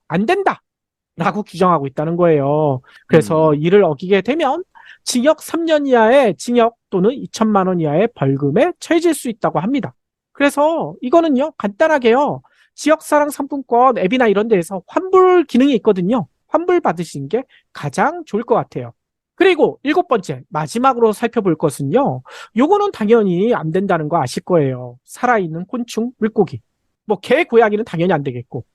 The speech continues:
Speaker 1: 요런 것들도 당연히 중고거래 안 됩니다.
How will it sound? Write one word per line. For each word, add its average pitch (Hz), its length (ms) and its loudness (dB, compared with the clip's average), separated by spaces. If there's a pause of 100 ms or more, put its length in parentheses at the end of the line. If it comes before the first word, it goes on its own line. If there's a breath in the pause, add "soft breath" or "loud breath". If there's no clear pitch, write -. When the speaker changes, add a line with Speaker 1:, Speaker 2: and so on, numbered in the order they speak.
(140)
Speaker 1:
요런 294 260 4
것들도 254 600 2
당연히 175 480 0
중고거래 165 720 0
안 160 160 0
됩니다. 220 440 0